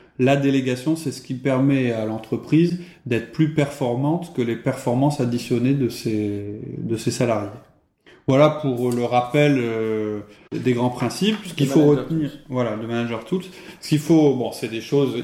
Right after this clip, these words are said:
Speaker 1: hyper évidentes, mais l'originalité de Manager Tools, c'est qu'elle va vous expliquer exactement comment faire pour agir sur ces quatre leviers.
Speaker 2: Avec des petits outils simples,
Speaker 1: Mm.
Speaker 2: et justement, euh, les, pour pouvoir les mettre en place, quoi.
Speaker 1: Tout à fait.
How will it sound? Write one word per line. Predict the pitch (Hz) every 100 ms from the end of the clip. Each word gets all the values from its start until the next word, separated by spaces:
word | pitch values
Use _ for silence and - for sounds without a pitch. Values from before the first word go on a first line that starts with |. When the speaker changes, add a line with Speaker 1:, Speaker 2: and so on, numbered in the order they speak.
| 165
Speaker 1:
hyper | 151 156 143
évidentes, | 127 123 143 180 170 - - - - _ _
mais | 135 123 131 131 120 117 113 113
l'originalité | 127 139 135 139 131 127 147
de | 127
Manager | 117 117 110 113
Tools, | 190 185
c'est | - 120
qu'elle | 117
va | 107
vous | 110 117
expliquer | 131 - 135 123 190
exactement | 135 123 151 151 135 135 175 175 - - _
comment | - 147 127
faire | - 185 180
pour | 131
agir | 120 120 165
sur | 165 131
ces | - 113
quatre | 156 151 135
leviers. | 123 110 107 - -
Speaker 2:
Avec | 147 143 147
des |
petits | 127 - 151
outils | 156 151 135
simples, | 143 165 - - - - -
Speaker 1:
Mm. | 143 123 - - - -
Speaker 2:
et | 131
justement, | 131 - 123 123 147 139 113
euh, | 110 110
les, | 110 127
pour | 127 - 131
pouvoir | 127 135
les | 123
mettre | 120 -
en | 117
place, | 98 - -
quoi. | - -
Speaker 1:
Tout | 127
à | 123
fait. | 113